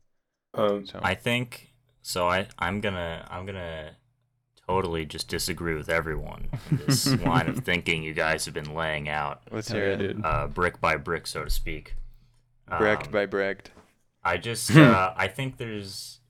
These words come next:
Speaker 3: yeah, there's nothing wrong with, like, just watching something that's not,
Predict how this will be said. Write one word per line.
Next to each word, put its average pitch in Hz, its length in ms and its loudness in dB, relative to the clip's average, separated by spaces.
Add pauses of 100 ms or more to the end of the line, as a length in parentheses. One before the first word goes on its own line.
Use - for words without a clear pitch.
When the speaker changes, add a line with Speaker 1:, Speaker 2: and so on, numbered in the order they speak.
Speaker 3:
yeah, 90 160 -4
there's 82 200 -8
nothing 95 760 -8
wrong 90 580 -4
with, 78 460 -12 (760)
like, 73 240 -6
just - 320 -6
watching 82 460 0
something 82 420 -4
that's - 500 -6 (640)
not, 87 540 2